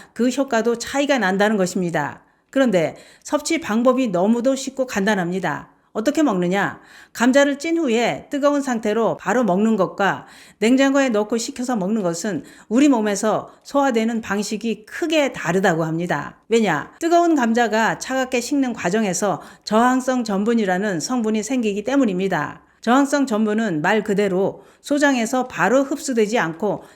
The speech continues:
장까지 내려가서 식이섬유처럼 작용한다고 합니다. 이때 당분이 급격히 흡수되는 걸 막아주기 때문에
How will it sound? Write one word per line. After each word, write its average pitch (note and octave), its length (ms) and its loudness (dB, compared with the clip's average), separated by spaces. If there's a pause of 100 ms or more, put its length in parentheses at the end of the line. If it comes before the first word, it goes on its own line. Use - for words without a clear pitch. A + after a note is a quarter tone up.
장까지 A3+ 520 0
내려가서 F#3+ 720 2 (280)
식이섬유처럼 A3+ 960 0
작용한다고 G3+ 640 0
합니다. D#3 520 -2 (340)
이때 G#3+ 440 0 (240)
당분이 C4 420 2
급격히 B3+ 520 2
흡수되는 B3 520 -2
걸 A3 160 2
막아주기 A3 640 0
때문에 G#3+ 520 0